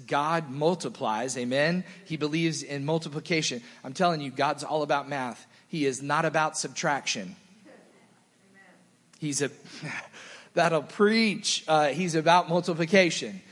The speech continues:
But it grows the church numerically, and it grows the church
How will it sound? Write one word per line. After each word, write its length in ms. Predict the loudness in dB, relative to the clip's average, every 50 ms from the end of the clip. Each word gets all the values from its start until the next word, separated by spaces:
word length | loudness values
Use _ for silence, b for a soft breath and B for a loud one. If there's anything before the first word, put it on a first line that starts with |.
| B B B B -2
But 280 | 0 0 0 2 0
it 200 | -2 -2 -2 -2
grows 360 | 2 4 8 8 8 8 8
the 100 | 6 2
church 360 | 2 4 2 2 2 0 -2 -2
numerically, 960 | -2 -2 0 2 4 6 6 6 6 4 2 0 -2 -2 0 0 -2 -4 -6 -6
and 480 | -2 0 0 2 2 2 2 0 0 -2 -2
it 100 | -4 -4
grows 640 | -2 -2 2 4 4 4 4 4 2 -2 -8 -6 0
the 180 | 2 2 2
church 720 | 2 -2 -2 -2 -2 -2 -2 -4 -6 -6 -8 -8 -8 -10